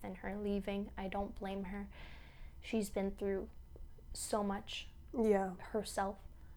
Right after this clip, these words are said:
Speaker 1: Um, so just forgiving, I feel like, is so
Speaker 2: Yeah.
Speaker 1: healing. It takes a while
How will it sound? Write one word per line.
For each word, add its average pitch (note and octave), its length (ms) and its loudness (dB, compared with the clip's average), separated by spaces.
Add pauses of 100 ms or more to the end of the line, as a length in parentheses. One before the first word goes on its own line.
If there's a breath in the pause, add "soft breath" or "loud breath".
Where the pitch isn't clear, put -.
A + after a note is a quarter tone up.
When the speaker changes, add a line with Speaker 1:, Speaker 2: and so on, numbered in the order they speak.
Speaker 1:
Um, G3 300 0
so B3 200 10
just D#4 420 12 (560)
forgiving, G3+ 920 10
I G3+ 100 2
feel A3 200 2
like, A3 220 2
is G#3 80 2
so A#3 680 12 (160)
Speaker 2:
Yeah. F#3 460 6
Speaker 1:
healing. B3 640 10
It - 160 0
takes - 500 6
a D4+ 100 12
while G3+ 760 8